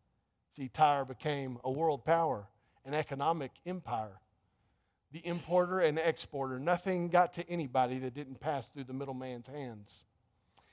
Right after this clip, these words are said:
And she profited greatly. Scriptures say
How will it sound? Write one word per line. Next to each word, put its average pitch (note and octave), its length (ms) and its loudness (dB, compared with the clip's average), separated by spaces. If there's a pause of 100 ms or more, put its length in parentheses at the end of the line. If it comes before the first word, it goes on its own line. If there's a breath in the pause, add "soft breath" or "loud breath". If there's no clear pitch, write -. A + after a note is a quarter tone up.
(120)
And B2+ 100 -16
she B2+ 140 -12
profited A#2 600 -2
greatly. A2 520 -12 (3500)
Scriptures E3+ 500 -2
say D3+ 520 4